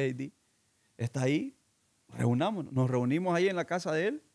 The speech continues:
Eh, la idea clara del podcast era, era, Chaval quería hacer un podcast,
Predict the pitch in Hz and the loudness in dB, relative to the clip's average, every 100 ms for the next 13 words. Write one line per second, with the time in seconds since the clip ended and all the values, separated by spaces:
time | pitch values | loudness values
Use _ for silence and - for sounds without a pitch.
0 | _ _ _ _ - 127 131 131 135 131 | _ _ _ _ 2 4 6 4 4 4
1 | 127 - 139 147 170 180 196 190 156 170 | 4 6 6 8 6 4 4 4 2 0
2 | 196 165 147 - 139 - 147 165 196 190 | 0 2 2 2 2 2 2 4 4 2
3 | 185 160 139 120 - | 2 0 -2 -4 -8